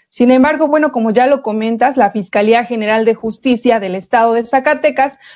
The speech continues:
lo ha negado y ha negado que,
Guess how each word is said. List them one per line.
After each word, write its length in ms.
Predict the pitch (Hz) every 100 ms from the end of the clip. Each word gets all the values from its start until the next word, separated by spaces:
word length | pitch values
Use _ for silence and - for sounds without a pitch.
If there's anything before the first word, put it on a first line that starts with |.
| _
lo 280 | 240 254 269
ha 260 | 302 320 -
negado 600 | 240 233 269 277 339 349
y 120 | 262
ha 80 | 240
negado 440 | 240 220 240 254
que, 420 | 233 196 185 -